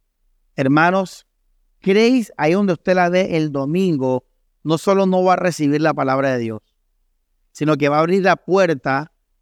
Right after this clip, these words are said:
a su, a la estimulación de su carne de man-, grandemente. Ahí donde tú la ves.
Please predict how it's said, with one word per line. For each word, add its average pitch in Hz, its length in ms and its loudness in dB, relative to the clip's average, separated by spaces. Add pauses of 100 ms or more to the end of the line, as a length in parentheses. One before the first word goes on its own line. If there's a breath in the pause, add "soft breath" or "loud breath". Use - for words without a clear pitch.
(140)
a 135 180 0
su, 160 320 -2
a 156 40 2
la 147 60 2
estimulación 139 560 -4
de 165 80 0
su 143 180 -8
carne 147 600 -2 (320)
de 131 100 0
man-, 123 320 -2
grandemente. 139 680 0 (2500)
Ahí 135 160 0
donde 151 120 2
tú 139 100 0
la 127 100 2
ves. - 260 -10